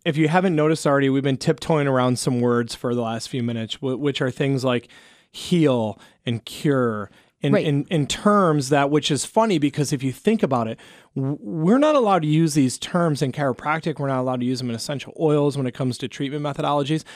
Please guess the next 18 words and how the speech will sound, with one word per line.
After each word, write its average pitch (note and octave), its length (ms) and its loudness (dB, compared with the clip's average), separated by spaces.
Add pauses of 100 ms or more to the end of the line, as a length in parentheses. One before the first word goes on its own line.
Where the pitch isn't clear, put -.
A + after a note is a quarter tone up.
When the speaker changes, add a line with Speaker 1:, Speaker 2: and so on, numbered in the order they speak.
(240)
Speaker 1:
But E3+ 80 2
what's D#3 200 2
funny G3+ 480 2 (360)
is, C#3 460 0
technically G#3 600 0
speaking, C#3+ 400 0
the B2+ 80 2
medical E3+ 400 2
community C3 320 0
is A#2 120 -2
not C3+ 120 2
allowed B2+ 240 2
to B2 40 0
use B2 140 2
them A#2 100 -2
as G#2 140 -4
well D#3+ 220 2
because B2 360 -2